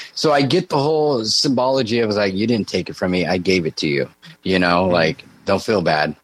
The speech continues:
Speaker 1: I gave you it. But then it got all sentimental and stupid. Like, he coulda just, she coulda just gone and said, "Sorry," you know,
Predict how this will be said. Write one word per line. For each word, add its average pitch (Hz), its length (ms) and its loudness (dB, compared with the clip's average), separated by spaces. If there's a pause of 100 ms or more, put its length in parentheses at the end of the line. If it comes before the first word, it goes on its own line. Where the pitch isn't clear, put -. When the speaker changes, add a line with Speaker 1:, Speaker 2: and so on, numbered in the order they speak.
Speaker 1:
I 87 80 2
gave 90 280 0
you 73 160 0
it. 62 80 -12 (480)
But 110 180 0
then 127 440 2
it 110 160 2
got 131 160 0
all 131 140 2
sentimental 117 560 2
and 92 100 0
stupid. 107 320 0
Like, 95 220 0 (580)
he 151 100 0
coulda 190 220 0
just, 151 240 0 (320)
she - 200 0
coulda 156 180 0
just 143 200 0
gone 113 280 2
and 98 80 0
said, 87 240 -2 (200)
"Sorry," 78 640 -2 (140)
you 87 140 -2
know, 73 280 0